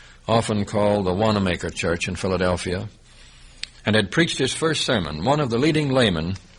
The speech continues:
came up to him and said, "Uh, you seem to have just ordinary gifts, and I'm afraid that you will fail here.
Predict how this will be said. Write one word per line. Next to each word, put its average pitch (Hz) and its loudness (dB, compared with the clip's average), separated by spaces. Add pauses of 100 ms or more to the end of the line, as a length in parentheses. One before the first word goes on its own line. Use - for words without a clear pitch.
(540)
came 107 0
up 101 0
to 104 -2
him 107 2
and 85 -4
said, 101 -2
"Uh, 95 0 (400)
you 175 2
seem 175 2
to 147 2
have 139 0
just 139 0
ordinary 110 2
gifts, - -4 (800)
and 117 -4
I'm 180 2
afraid 147 2
that 127 -6
you 135 -4
will 135 0
fail 95 -2
here. 73 -10